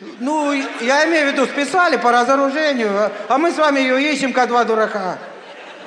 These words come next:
Молчу, кретин. Не, главное, такая здоровая ракета была.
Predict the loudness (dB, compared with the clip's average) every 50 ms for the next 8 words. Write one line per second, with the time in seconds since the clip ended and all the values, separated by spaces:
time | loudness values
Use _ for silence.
0 | -18 -18 -18 -18 -16 -16 -16 -16 -18 -18 -18 -18 -18 -18 -18 -20 -20 -20 -20 -20
1 | -20 -20 -20 -20 -20 -18 -8 -2 0 0 0 0 -2 -6 -6 -6 -8 -8 -8 -10
2 | -10 -12 -12 -16 -20 -20 -20 -20 -20 -20 -20 -20 -20 -20 -20 -20 -20 -20 -20 -20
3 | -20 -20 -20 -18 -12 -6 -2 0 2 2 2 2 2 2 2 0 0 0 2 2
4 | 2 4 4 2 2 4 4 4 4 4 4 2 0 0 0 -2 0 0 0 -2
5 | -2 0 0 0 0 0 0 -2